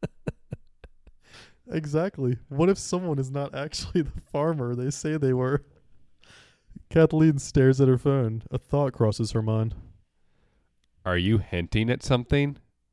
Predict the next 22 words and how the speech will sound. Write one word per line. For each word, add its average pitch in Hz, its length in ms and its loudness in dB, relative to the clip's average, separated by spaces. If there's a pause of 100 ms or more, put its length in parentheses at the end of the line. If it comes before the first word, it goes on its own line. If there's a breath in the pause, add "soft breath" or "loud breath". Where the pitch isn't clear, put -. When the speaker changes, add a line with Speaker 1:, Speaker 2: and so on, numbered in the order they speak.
Speaker 2:
My 117 260 4
<laughs> - 640 0
farmer? 175 680 0 (1500 loud breath)
Speaker 1:
There's 156 200 0
a 151 40 -2
pause 147 380 6
in 127 80 2
the 123 60 6
conversation. 127 760 0 (540)
"Shop - 420 0
girl, 117 220 2
there's 131 180 4
something 151 340 2
I 139 60 4
need 139 200 2
to 139 60 -2
confess. - 680 -2 (680 soft breath)
I'm 139 240 0
actually 131 380 0
the 110 100 -4
rooftop 113 460 -2
killer." 113 320 -2